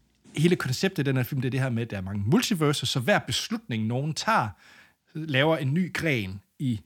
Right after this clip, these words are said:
Speaker 1: multiverset. Øh, lidt det samme, som der er i, i Marvel, øh, tankegangen. Og, øh, og, en, og så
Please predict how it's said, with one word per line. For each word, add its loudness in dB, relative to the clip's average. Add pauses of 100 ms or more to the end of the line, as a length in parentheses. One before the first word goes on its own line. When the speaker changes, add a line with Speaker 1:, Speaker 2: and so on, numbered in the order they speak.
(120)
Speaker 1:
multiverset. 4 (920)
Øh, 6
lidt 4
det 2
samme, 4
som -4
der -2
er 0
i, -2
i -4
Marvel, 2 (300)
øh, -6
tankegangen. -4 (840)
Og, 4
øh, 2 (760)
og, 2
en, -2
og 2
så 6